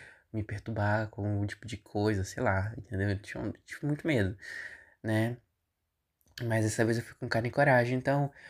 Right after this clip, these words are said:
o meu erro foi isso, tipo, porque eu, em vez de eu começar tranquilo, não, eu já falei, "Ah, vou sair do planeta, quero ver o planeta lá de fora."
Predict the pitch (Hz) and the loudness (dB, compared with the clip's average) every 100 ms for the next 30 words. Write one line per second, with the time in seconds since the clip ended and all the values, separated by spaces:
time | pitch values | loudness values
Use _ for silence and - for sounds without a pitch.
0 | - 135 151 160 151 147 - 165 180 170 | -4 2 6 8 8 4 2 4 6 4
1 | - 139 - - 131 143 139 143 143 - | 0 -6 -8 -10 -8 -8 0 0 2 0
2 | - _ - - 147 156 175 160 156 156 | -2 _ -20 -2 2 6 8 8 6 6
3 | 143 135 135 - 131 123 160 180 180 151 | 2 2 -2 -2 -2 2 6 6 6 4
4 | 123 131 - 139 127 - - 135 120 120 | 4 0 0 2 2 2 0 2 0 -2
5 | 127 117 156 160 104 - - 117 110 147 | -2 -2 0 0 -2 -2 0 0 -2 -2
6 | 165 110 - 110 113 110 - - 117 | 0 -2 -4 -4 -2 -2 -4 -4 -4